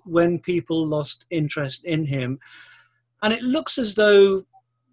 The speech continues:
the impact that he had, which was enormous on the Apostles and their generation,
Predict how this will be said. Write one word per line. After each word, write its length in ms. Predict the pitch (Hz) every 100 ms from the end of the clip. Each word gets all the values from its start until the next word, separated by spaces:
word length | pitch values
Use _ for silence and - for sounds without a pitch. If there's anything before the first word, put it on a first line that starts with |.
| _ _
the 180 | 185 208 -
impact 640 | 254 262 240 170 127 -
that 100 | 160
he 80 | 147
had, 600 | 151 196 214 139 101 117 -
which 220 | 170 175
was 120 | 151
enormous 720 | 147 151 220 160 110 - - -
on 280 | 151 147 135
the 460 | 135 131 135 131 -
Apostles 720 | 135 - 165 - 139 120 120 -
and 160 | 131 135
their 200 | 135 131
generation, 920 | 127 120 127 156 165 - 135 113